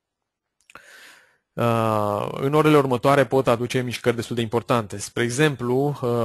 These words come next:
un A D P bun, uh, ar trage, uh, euro S D în jos,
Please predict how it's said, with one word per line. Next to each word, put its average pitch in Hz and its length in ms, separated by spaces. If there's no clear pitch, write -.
un 120 120
A 127 100
D 117 100
P - 120
bun, 131 520
uh, - 1040
ar 120 380
trage, 139 460
uh, 113 500
euro 135 220
S 131 120
D 123 80
în 127 680
jos, 120 520